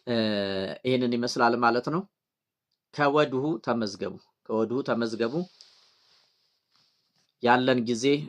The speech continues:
እ፣ ውስን ስለሆነ፣ የምዝገባው ጊዜ ውስን ስለሆነ ማለት ነው። ሰላማችሁ በያላችሁበት ብዝት ተረፍረፍ ይበልላችሁ። ምስክርነቱን፣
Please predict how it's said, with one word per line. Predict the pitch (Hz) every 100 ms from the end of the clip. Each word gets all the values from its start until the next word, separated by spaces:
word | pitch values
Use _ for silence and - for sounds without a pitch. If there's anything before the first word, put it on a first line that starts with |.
| -
እ፣ | 110 113 110 107 104 98 95 95 98 -
ውስን | 120 127 - 123
ስለሆነ፣ | - 117 107 101
የምዝገባው | 113 117 110 113 104 107
ጊዜ | 101 107 131
ውስን | 120 - 110
ስለሆነ | - 104 107 101 98
ማለት | 98 101 107
ነው። | 135 202 _ _ _ _ _ _ _ _ _ _ _
ሰላማችሁ | - 143 143 131 123 -
በያላችሁበት | 127 120 117 117 - 107 113
ብዝት | 107 113 123 -
ተረፍረፍ | 139 127 135 131
ይበልላችሁ። | 127 131 131 131 135 160 196 _ _
ምስክርነቱን፣ | 127 - - 139 131 127 139